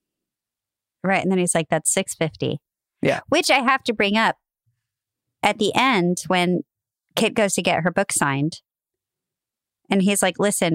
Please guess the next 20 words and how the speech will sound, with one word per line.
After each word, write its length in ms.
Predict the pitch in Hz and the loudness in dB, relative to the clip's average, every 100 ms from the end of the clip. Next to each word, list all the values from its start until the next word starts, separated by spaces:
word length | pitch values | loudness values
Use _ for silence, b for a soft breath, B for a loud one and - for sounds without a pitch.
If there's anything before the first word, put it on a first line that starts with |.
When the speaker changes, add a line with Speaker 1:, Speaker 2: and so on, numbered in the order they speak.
| 156 | 0
Speaker 1:
what's," 420 | 185 180 - - _ _ - 180 | 0 0 0 -6 _ _ -2 0
she's 240 | - 196 | 0 0
like, 140 | 180 | 0
"Oh, 80 | 170 | 2
I've 160 | 156 151 | 0 0
opened 260 | 151 151 | 0 0
this 140 | 151 - | 0 0
new 80 | 156 | -2
business 600 | 208 226 226 208 208 - | 0 0 0 0 0 -4
at 80 | - | -6
the 80 | |
Planet. 600 | - 214 208 208 202 190 - | -4 0 2 2 2 0 -2
It's 100 | - | -8
a 40 | |
cafe." 560 | - 151 - 180 175 175 | -4 -4 0 0 2 0
And 80 | 165 | -2
he's 140 | 175 | -2
like, 120 | 175 - - _ _ _ _ _ _ - | -2 -4 -20 _ _ _ _ _ _ 0
"What's 340 | 202 202 - | 2 2 2
your," 180 | 226 | 0